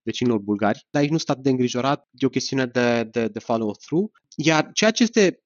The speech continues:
și urgent și, din păcate, și important este faptul că proprietarul actualului spațiu, uh, ne-a plimbat luni de zile cu extinderea contractului de chirie, unde aveam o clauză ca la extinderea lui să nu crească chiria cu mai mult de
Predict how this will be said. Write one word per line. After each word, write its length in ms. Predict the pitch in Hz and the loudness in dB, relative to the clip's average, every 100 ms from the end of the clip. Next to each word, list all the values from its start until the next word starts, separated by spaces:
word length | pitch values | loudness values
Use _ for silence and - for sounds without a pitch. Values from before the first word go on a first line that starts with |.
| _ | _
și 260 | - - 247 | 0 4 6
urgent 440 | 247 170 208 214 | 6 6 2 2
și, 80 | 170 | 0
din 120 | 160 | 0
păcate, 320 | 165 196 190 | 2 2 2
și 220 | 175 - | 2 4
important 600 | 247 - 156 - 110 180 - | 4 4 0 0 2 0 -2
este 280 | 190 - 185 | -4 -2 -2
faptul 320 | 226 226 226 | -4 -4 -8
că 400 | - 226 214 185 - - | -2 2 4 2 -4 -2
proprietarul 920 | 165 - 156 - 214 180 135 113 113 | -2 2 0 4 4 6 4 2 -2
actualului 640 | 135 120 160 147 127 104 - | -10 -4 0 0 0 -2 -6
spațiu, 880 | - - 117 - - 254 247 226 - | -14 -4 -2 -2 -4 -2 -2 -4 -8
uh, 340 | 180 175 175 165 | -6 -4 -6 -4
ne-a 260 | 165 170 | -2 -2
plimbat 480 | 160 - 156 170 175 151 | -6 -4 -2 -2 -4 -4
luni 260 | 165 160 | -2 0
de 120 | 147 | 0
zile 640 | 131 113 139 120 104 101 - _ | -2 -2 0 0 0 -2 -10 _
cu 300 | _ 127 117 - | _ -4 -4 -8
extinderea 760 | 113 - 147 139 120 107 104 - _ | -10 -2 -2 0 -2 -4 -8 -14 _
contractului 600 | 113 - 123 123 120 113 | -10 -2 -2 -4 -10 -8
de 100 | 113 | -10
chirie, 400 | - 113 160 190 | -8 -6 -4 -4
unde 460 | 147 117 113 107 - | -4 -2 -2 -4 -8
aveam 500 | 113 110 131 120 107 | -8 -4 -2 -2 -6
o 80 | 107 | -10
clauză 640 | - 131 143 113 107 98 - | -2 0 2 0 -6 -10 -12
ca 220 | 107 98 - | -12 -12 -12
la 200 | - 113 | -6 -6
extinderea 480 | 113 - 123 120 120 | -6 -2 -2 -2 -2
lui 200 | 113 123 | 2 2
să 160 | 123 107 | 0 -6
nu 140 | 120 | -6
crească 360 | 120 127 - 127 | -6 -10 -8 -10
chiria 280 | - 117 113 | -8 -8 -8
cu 120 | 107 | -10
mai 80 | 107 | -8
mult 180 | 110 | -8
de 280 | 107 110 110 | -10 -12 -14